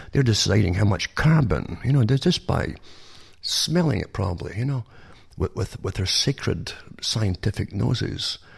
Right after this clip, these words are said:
how much carbon it took to make that wrapper so they can really screw you and get the cash off you and make you suffer. And everything you buy is gonna have this stuff on it.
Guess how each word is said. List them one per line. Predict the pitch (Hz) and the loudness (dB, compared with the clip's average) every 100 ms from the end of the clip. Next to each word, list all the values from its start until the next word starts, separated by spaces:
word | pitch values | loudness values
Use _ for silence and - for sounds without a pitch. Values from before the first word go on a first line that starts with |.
| - - - | -20 -20 0
how | 127 | 2
much | 113 - | 2 -2
carbon | - 139 127 - - - - - | 2 4 4 2 -2 -10 -14 -8
it | - - | -6 0
took | 107 - | 0 0
to | 98 | 0
make | 92 92 - | 0 0 0
that | 87 - | -2 0
wrapper | 90 92 95 82 - - | 2 4 4 2 -2 -10
so | - 95 | 0 2
they | 90 | 4
can | 87 | 4
really | 85 90 92 78 | 4 4 4 2
screw | - - 110 104 | 0 2 6 6
you | 90 - 101 - - | 6 0 -6 -12 -6
and | 98 90 | 0 0
get | - | -2
the | 85 | 0
cash | - 87 85 90 | 2 2 2 2
off | 80 - 85 | 0 0 -2
you | 80 - - | -2 -6 -4
and | 92 87 | 2 2
make | - - | 2 -2
you | - | 0
suffer. | - - - - - - - - - _ _ _ _ _ - _ - | 0 0 -4 -8 -14 -18 -20 -20 -20 _ _ _ _ _ -20 _ 2
And | 95 | 2
everything | 98 120 123 147 | 4 4 8 10
you | 143 139 | 10 8
buy | 127 160 117 87 - - - - - - | 8 8 6 4 -4 -20 -20 -20 -20 -4
is | 90 | 0
gonna | - 85 | 4 4
have | 82 | 6
this | 85 - | 4 4
stuff | - - | 2 2
on | 87 | 4
it. | 90 | 2